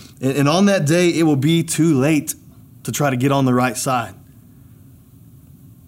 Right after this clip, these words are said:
On that day, God's ultimate judgment will come. Revelation chapter nineteen, verse eleven says this, "Then," it's describing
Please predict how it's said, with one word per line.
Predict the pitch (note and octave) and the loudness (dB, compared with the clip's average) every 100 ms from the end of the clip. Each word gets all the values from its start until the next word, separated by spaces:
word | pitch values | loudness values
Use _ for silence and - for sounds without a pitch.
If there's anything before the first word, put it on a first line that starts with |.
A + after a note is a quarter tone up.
| - - - - - - - | -20 -20 -20 -20 -20 -20 -12
On | A#2 D3 E3 | -2 0 2
that | D#3 C3+ | 2 0
day, | C#3+ | 0
God's | B2+ C#3 D3 B2+ C3+ | 0 0 -2 -4 -4
ultimate | D#3+ D#3+ D#3 C3 - | -2 0 -2 -4 -8
judgment | A2+ D3 B2 B2+ A2+ - - - - - | -4 -2 0 -2 -2 -10 -20 -20 -20 -10
will | A2+ | -8
come. | - C#3+ A#2+ F#2+ | -4 -2 -2 -4
Revelation | A2 C#3 C#3 C#3+ C3+ | -2 0 2 0 -2
chapter | A#2 C#3 B2+ | -2 -2 0
nineteen, | B2 C3+ B2 C#3+ B2 G#2 | 0 0 -2 -2 -2 -4
verse | - C3+ B2+ | -6 -6 -2
eleven | C3 C3 A2+ | -2 -2 -2
says | C#3+ B2+ - | -2 -4 -4
this, | C3 C3+ C3 - - - - - - | -2 -2 -4 -12 -20 -20 -20 -16 -2
"Then," | E3 F#3 B2 - - - - | 0 2 -2 -4 -18 -20 -12
it's | A#2 | -8
describing | C#3+ C3+ - C#3+ D3+ C#3+ C3 - | -4 -4 0 0 2 2 0 -4